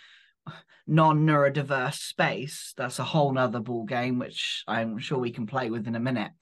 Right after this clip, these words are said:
Um, but, like, it made a lot of sense of my own real experience versus the diagnosis was fine. It didn't really give me more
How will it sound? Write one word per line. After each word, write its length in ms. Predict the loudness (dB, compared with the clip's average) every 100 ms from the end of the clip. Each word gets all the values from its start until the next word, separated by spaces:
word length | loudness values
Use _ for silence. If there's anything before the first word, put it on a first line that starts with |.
| -20 -20 -20 0
Um, 360 | 4 4 2 -6 0
but, 140 | 2
like, 280 | 4 0 -4 _ _ _ 2
it 160 | 4
made 200 | 6 6
a 60 | 6
lot 160 | 6
of 80 | 4
sense 240 | 0 -4 -2
of 100 | 2
my 300 | 4 2 0
own 220 | -4 -4
real 360 | -4 -6 -6 -6
experience 1120 | -10 -12 -10 -2 2 4 2 0 -8 -14 -16 -18 -20 _
versus 760 | 0 4 4 2 0 0 2 -2 -8 -16 _ 0
the 60 |
diagnosis 580 | 4 6 4 2 0 -2
was 140 | -4 -4
fine. 560 | -2 2 2 2 0 -2
It 180 | -4 -6 _ _ -4
didn't 360 | 4 6 4 2
really 800 | 2 4 4 2 -2 -4 -6 -8 _ _ _ _ _ _ _ _ -12 -2
give 400 | 4 4 4 0
me 580 | 2 4 2 2 0 -4 _ _ _
more 640 | 4 6 6 4 2 0